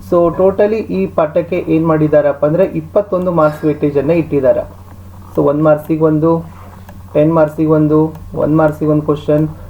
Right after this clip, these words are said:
ಫೈವ್ ಮಾರ್ಕ್ಸ್ ಒಂದು ಕ್ವಶನ್, ಒನ್ ಮಾರ್ಕ್ಸ್ ಒಂದು ಕ್ವಶನ್, ಟೂ ಮಾರ್ಕ್ ಒಂದು ಕ್ವಶನ್, ಒನ್ ಮಾರ್ಕ್ ಒಂದು ಕ್ವಶನ್. ಇನ್ನು ಎರಡನೇದು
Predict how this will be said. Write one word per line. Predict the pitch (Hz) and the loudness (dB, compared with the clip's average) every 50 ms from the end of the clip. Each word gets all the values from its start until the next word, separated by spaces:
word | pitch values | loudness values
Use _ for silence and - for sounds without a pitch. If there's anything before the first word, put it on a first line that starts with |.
| - - - - | -18 -16 -4 -2
ಫೈವ್ | 151 139 143 156 165 | 0 2 2 0 0
ಮಾರ್ಕ್ಸ್ | 175 165 156 151 - | 0 0 -2 -2 0
ಒಂದು | 156 151 151 | 0 0 0
ಕ್ವಶನ್, | 151 151 143 - - 151 147 147 147 151 151 - - - - - - - 151 | 0 0 -2 0 0 0 0 0 0 -2 -4 -8 -14 -16 -18 -18 -4 2 2
ಒನ್ | 151 160 175 | 2 2 2
ಮಾರ್ಕ್ಸ್ | 170 165 160 160 - | 0 0 -2 0 0
ಒಂದು | 160 151 151 147 | 0 0 0 2
ಕ್ವಶನ್, | - 147 147 - 147 139 139 139 147 147 151 - - | 0 -2 -2 0 0 0 0 0 -2 -6 -8 -6 -2
ಟೂ | 180 175 175 | 0 0 2
ಮಾರ್ಕ್ | 170 165 160 156 156 - | 2 2 2 2 2 0
ಒಂದು | 147 147 | 0 0
ಕ್ವಶನ್, | 147 - 143 139 - - 139 135 135 147 151 151 - - 170 160 | 0 0 -2 -2 -2 -2 -2 -2 -2 -2 -6 -8 -10 -4 -2 0
ಒನ್ | 147 147 147 147 | 0 0 2 2
ಮಾರ್ಕ್ | 151 165 196 202 - - - | 2 2 0 -2 -6 -12 -6
ಒಂದು | - 143 143 143 | -4 -4 -4 -2
ಕ್ವಶನ್. | - - 123 - - - - - - - - - - - - - - - - - - - | -4 -6 -6 -6 -8 -12 -12 -12 -14 -18 -20 -20 -14 -14 -12 -12 -12 -16 -18 -18 -6 -2
ಇನ್ನು | 170 175 175 | 0 4 4
ಎರಡನೇದು | 175 175 175 214 220 208 180 175 180 196 208 - | 4 4 4 2 0 2 2 2 2 2 2 0